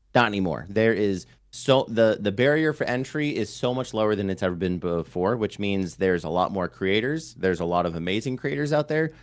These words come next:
There are some creators that could probably compete with the top one percent or the top, you know, point zero zero one percent, but they just, like, haven't been discovered yet, right? And another thing that's kind of funny,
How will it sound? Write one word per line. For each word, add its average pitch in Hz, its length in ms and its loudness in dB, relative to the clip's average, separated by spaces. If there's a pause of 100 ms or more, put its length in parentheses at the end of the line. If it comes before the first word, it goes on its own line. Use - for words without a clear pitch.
(240)
There 165 100 6
are 180 60 6
some 165 260 2
creators 160 380 0
that 123 120 0
could - 120 -12
probably 123 220 2
compete 117 300 -4
with 95 120 -6
the - 80 -20
top 110 200 -2
one 110 140 -2
percent 107 420 -6
or 87 60 -6
the 85 80 -4
top, 101 300 -4
you 95 80 -2
know, 85 120 -2
point 90 360 -6
zero 98 180 -4
zero 95 220 -4
one 98 220 -4
percent, 101 460 -4 (240)
but 104 260 2
they 95 120 2
just, 95 260 -4
like, 90 200 -4
haven't 95 340 -4
been 90 140 -4
discovered 85 400 0
yet, 69 200 -8
right? 87 280 0
And 87 260 -2 (460)
another 135 300 6
thing 127 140 4
that's 101 160 2
kind 101 160 -2
of 95 80 0
funny, 95 400 0